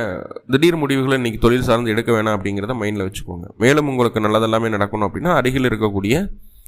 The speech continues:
முருகன் ஆலயங்களுக்கு சென்று முருகன் வழிபாடு செய்துட்டு இன்றைய நாளை தூங்குவது நல்லது. இன்றைய நாளுக்கு உண்டான அதிர்ஷ்ட நிறம் ஆரஞ்சு நிறம், அதிர்ஷ்ட எண் நம்பர் ஒன்பது. சிம்ம ராசி. சிம்ம ராசிக்கு இன்று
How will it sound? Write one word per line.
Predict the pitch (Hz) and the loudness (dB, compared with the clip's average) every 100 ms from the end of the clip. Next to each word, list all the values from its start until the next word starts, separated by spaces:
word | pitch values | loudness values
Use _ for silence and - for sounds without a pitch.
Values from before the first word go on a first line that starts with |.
| - | -14
முருகன் | - 143 170 156 | 4 6 6 2
ஆலயங்களுக்கு | 127 120 113 101 | 2 0 -2 -2
சென்று | 113 110 143 | -2 -2 0
முருகன் | 123 139 127 | 0 2 2
வழிபாடு | 113 117 110 | 2 2 0
செய்துட்டு | 107 101 101 | -2 -2 -2
இன்றைய | 101 101 | 0 0
நாளை | 101 101 | 0 0
தூங்குவது | 104 101 98 | -2 -2 -2
நல்லது. | 101 151 | -2 -2
இன்றைய | 170 123 | 0 2
நாளுக்கு | 110 113 107 | 2 2 0
உண்டான | 107 | 0
அதிர்ஷ்ட | 101 107 98 | 0 0 -2
நிறம் | 104 101 147 | -2 -2 -2
ஆரஞ்சு | 113 107 104 | 0 0 0
நிறம், | 98 104 139 | -2 -4 -2
அதிர்ஷ்ட | 104 98 - | -2 0 -2
எண் | 101 98 | -2 -4
நம்பர் | 95 131 - - _ _ - _ _ _ _ _ _ _ _ _ _ _ | 0 0 0 -12 _ _ -20 _ _ _ _ _ _ _ _ _ _ _
ஒன்பது. | 110 110 98 80 - _ _ _ _ _ _ _ _ _ - _ 240 | 0 0 0 -4 -8 _ _ _ _ _ _ _ _ _ -20 _ -4
சிம்ம | - 135 127 | 0 2 4
ராசி. | 104 95 - - - - _ _ _ _ _ - _ _ - | 4 0 -6 -12 -20 -20 _ _ _ _ _ -20 _ _ -6
சிம்ம | 131 185 | 2 4
ராசிக்கு | 190 156 160 156 | 4 2 0 -2
இன்று | 156 151 | 0 2